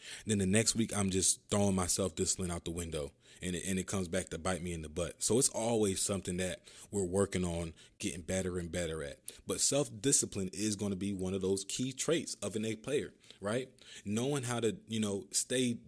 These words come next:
disciplined in your role, because what that means is if you're disciplined, that, uh, ultimately means you, you, you're un-, unmanageable,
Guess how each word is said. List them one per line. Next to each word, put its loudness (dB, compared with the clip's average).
disciplined 0
in -2
your 0
role, 0
because -2
what -2
that -2
means -2
is -4
if -4
you're 0
disciplined, -2
that, -4
uh, 0
ultimately -2
means -2
you, -6
you, -10
you're -8
un-, -6
unmanageable, -6